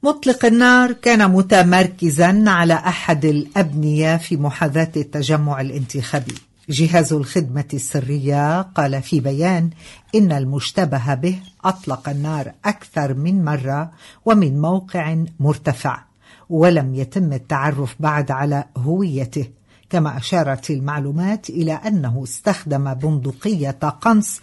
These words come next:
وأطلق ثماني طلقات. المعلومات الأولية تحدثت عن مقتل المرتكب إلى جانب إصابة أحد الحضور إصابة خطرة كان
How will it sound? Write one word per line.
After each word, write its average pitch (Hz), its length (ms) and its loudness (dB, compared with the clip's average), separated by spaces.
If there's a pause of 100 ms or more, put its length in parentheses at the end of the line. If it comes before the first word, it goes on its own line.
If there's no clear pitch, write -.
(280)
وأطلق 190 720 0
ثماني 160 720 -2 (280)
طلقات. 143 680 -2 (500)
المعلومات 214 640 6
الأولية 180 680 4
تحدثت 156 840 -2
عن 143 240 0
مقتل 165 640 -2
المرتكب 156 960 -2 (480)
إلى 175 260 4
جانب 143 680 2 (100)
إصابة 151 800 -4 (120)
أحد 139 380 -4
الحضور 170 800 -2 (360)
إصابة 147 580 0
خطرة 160 760 -2
كان 170 600 -2